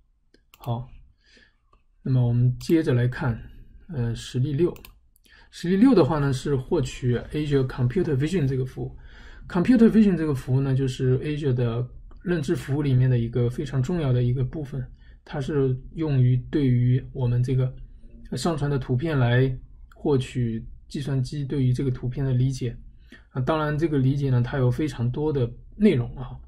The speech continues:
那比如说它可以描述你这幅图片，然后识别你这幅图片中的人，他的，呃，人脸啊等等，这些都可以识别出来。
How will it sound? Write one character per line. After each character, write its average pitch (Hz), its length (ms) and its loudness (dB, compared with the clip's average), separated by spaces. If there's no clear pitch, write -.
那 127 260 0
比 131 100 -2
如 127 120 4
说 135 140 0
它 139 180 -2
可 131 160 -2
以 131 160 4
描 120 320 0
述 143 180 -4
你 123 140 2
这 135 120 -4
幅 127 120 -4
图 120 160 -6
片， 127 320 -4
然 123 120 0
后 127 100 4
识 135 220 -4
别 135 160 2
你 123 120 4
这 131 120 0
幅 135 120 -2
图 123 160 -8
片 135 180 -2
中 139 140 -2
的 135 80 0
人， 117 400 0
他 135 140 -6
的， 123 300 0
呃， 117 580 -4
人 135 280 4
脸 127 200 2
啊 110 120 -4
等 113 180 -4
等， 113 180 -6
这 131 140 -8
些 127 100 2
都 135 140 0
可 135 140 -2
以 113 100 0
识 - 160 -8
别 123 100 0
出 120 160 -6
来。 110 240 -12